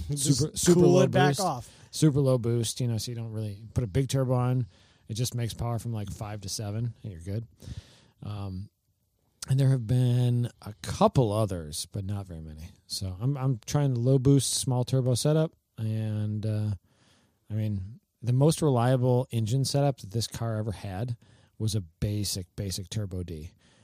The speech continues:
Speaker 2: There was one day, me and my buddy Dave, uh, we came here for the very first Three Balls track day, um, ever in oh five. And I did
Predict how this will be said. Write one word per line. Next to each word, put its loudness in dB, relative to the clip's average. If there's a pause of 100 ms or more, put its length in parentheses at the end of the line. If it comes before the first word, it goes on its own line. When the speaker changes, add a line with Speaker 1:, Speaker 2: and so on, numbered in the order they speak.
(140)
Speaker 2:
There 4
was 4
one 4
day, 0
me 0
and 2
my 0
buddy 0
Dave, -4 (140)
uh, -6
we -2
came -2
here 0
for -4
the -4
very -2
first -4
Three -4
Balls -2
track -6
day, -4 (640)
um, -6
ever -4 (260)
in -6
oh -4
five. -10 (600)
And -6
I -2
did 2